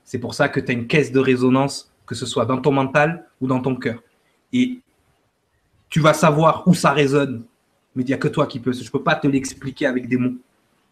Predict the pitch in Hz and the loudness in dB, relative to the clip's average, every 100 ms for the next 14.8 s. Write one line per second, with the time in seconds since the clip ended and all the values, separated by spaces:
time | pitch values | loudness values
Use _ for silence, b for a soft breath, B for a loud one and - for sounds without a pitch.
0 | _ _ - 117 175 175 170 160 156 143 | _ _ -10 0 2 4 4 4 4 4
1 | 147 143 135 135 131 160 139 - - 131 | 4 4 2 0 -2 0 0 -2 -4 0
2 | 127 117 120 180 175 135 - 156 175 185 | 0 0 -2 -2 -4 -8 -10 -6 -4 0
3 | 220 - _ - _ _ _ _ - - | -2 -4 _ -20 _ _ _ _ -4 4
4 | 233 233 214 175 196 175 190 - - _ | 4 6 6 8 8 8 4 2 -6 _
5 | _ _ _ - 208 208 185 208 190 160 | _ _ _ 2 4 4 4 6 6 4
6 | 156 - 156 - 147 156 - - 135 - | 0 -2 -6 -4 -6 -6 -8 -4 -2 2
7 | 214 - 180 170 165 160 147 147 151 143 | 2 4 4 4 4 6 6 6 4 4
8 | 135 135 123 175 208 - _ _ _ _ | 4 0 2 0 0 -4 _ _ _ _
9 | _ _ _ _ _ _ _ - 135 175 | _ _ _ _ _ _ _ -12 0 0
10 | - 190 123 - - - 147 - 135 - | 0 -4 -6 -8 -8 -2 -2 -2 -4 0
11 | 185 175 131 147 135 135 131 - 117 - | 2 2 0 0 2 2 0 -6 -12 -14
12 | _ - - 240 233 196 190 202 185 170 | _ -20 0 4 6 6 8 8 8 4
13 | 170 180 165 190 160 135 143 - 143 170 | 2 0 2 2 2 0 -2 0 0 -2
14 | - - 180 - 170 175 180 | -6 -4 -2 2 2 2 -2